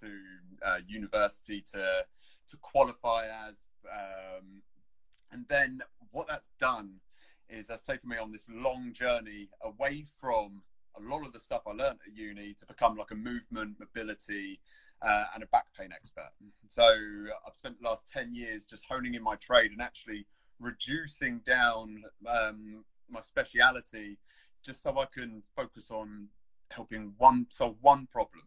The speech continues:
That's all I wanna do, so I can become the expert in that one problem. I feel a lot of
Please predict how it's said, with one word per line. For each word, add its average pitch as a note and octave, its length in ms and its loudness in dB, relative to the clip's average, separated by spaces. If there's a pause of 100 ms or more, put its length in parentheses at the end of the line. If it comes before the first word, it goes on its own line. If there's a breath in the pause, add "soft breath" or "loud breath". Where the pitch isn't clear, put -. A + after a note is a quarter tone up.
That's G#2 160 -14
all C3 140 -8
I B2+ 40 0
wanna A#2+ 280 -8
do, G2+ 200 -12
so G#2 200 -8
I G2+ 80 -6
can G#2+ 120 -20
become G#2 260 -10
the A2 120 -8
expert G#2 420 -6
in G2+ 60 -16
that F#2+ 120 -8 (220)
one G#2+ 380 -4
problem. F#2+ 340 -10 (520)
I A2+ 40 -20
feel B2+ 160 -6
a A#2+ 40 -4
lot B2 200 4
of A2+ 220 -6